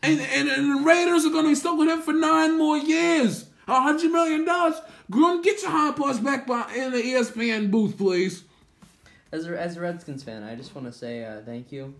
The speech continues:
Speaker 2: for the Amari Coo-, Cooper trade. That made me, uh, really happy to see happen. And then see us, you know, on the trade deadline as well, get, uh, Clinton Dix.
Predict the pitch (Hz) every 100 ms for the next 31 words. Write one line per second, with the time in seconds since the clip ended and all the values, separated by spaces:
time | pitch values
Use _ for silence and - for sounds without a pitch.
0 | - 120 117 117 117 117 117 120 - _
1 | 135 131 127 139 131 131 135 123 127 123
2 | 123 120 110 104 101 110 117 110 117 131
3 | 123 _ - - 123 117 113 117 127 131
4 | _ _ _ _ _ _ 127 131 131 120
5 | - 135 123 120 - - - _ 131 123
6 | 117 110 110 _ _ _ _ _ _ _
7 | _ _ - 127 120 127 117 117 117 113
8 | 110 113 113 113 - 107 104 101 101 117
9 | 107 104 104 _